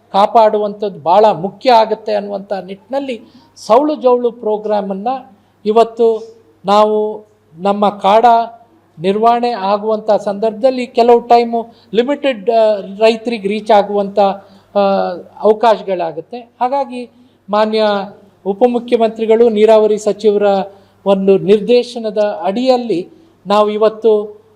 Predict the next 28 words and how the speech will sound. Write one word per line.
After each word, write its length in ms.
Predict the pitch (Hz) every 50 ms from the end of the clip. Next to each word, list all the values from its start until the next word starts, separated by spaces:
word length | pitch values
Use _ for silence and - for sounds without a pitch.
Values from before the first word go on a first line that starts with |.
| _ -
ಆ, 40 | 202
ಆ, 840 | 196 196 190 190 190 190 180 151 135 139 147 165 185 180 175 175 175
ಎನ್ 260 | 170 135 165 190 208
ಆರ್ 180 | 247 262 269 262
ಇ 100 | 262 254
ಜಿ 200 | 214 208 233 208
ಬಳಕೆ, 520 | 156 156 190 190 190 190 - 165 - - _ _ _ _ _ _ _ _ -
ಮಹಾತ್ಮ 380 | 180 202 208 208 208 220 214
ಗಾಂಧೀಜಿ, 800 | 208 190 208 202 202 196 196 202 196 185 180 202 202 190 185 165
ಆ, 260 | 175 175 175 175 170 175
ಎನ್ 240 | 180 180 180 202
ಆರ್ 140 | 226 220 208
ಇ 80 | 214 214
ಜಿಯನ್ನು 400 | 180 175 208 208 202 196 190 180 - _ _ _ - - - - 139
ಬಳಸೋ 360 | 190 220 233 - - 240 196
ಮುಖಾಂತರ 540 | 202 190 190 - 190 170 165 156 160 - 214 226 226 _ _ _ _ _ _
ಹೆಚ್ಚಿನ 440 | - 226 285 294 - - 339 330 302 294 277
ರೈತರಿಗೆ 540 | 247 240 240 233 240 247 240 233 226 226 208
ಸಹಾಯ 340 | 220 - 202 202 214 214
ಆಗುವಂಥ 500 | 214 208 208 196 202 202 202 196 196 196
ನಿಟ್ಟಿನಲ್ಲಿ 680 | 208 190 180 190 185 185 - - 202 202 208 220 269 269 - _ _ _ - - _ -
ಕೆಲವೊಂದು 440 | - 226 240 247 240 240 233 220 214
ಕಡೆ 600 | - - 233 240 285 269 226 220 - - - _ _ _ _ -
ಈ 100 | 220 208
ಸೌಳು 340 | 214 - 226 233 269 269 262
ಜೌಳು 480 | 208 233 226 220 214 202 185 160 - - - - - -
ಸ-, 560 | 214 208 202 202 190 185 160 147 147 - 185
ಆ, 240 | 185 180 170 170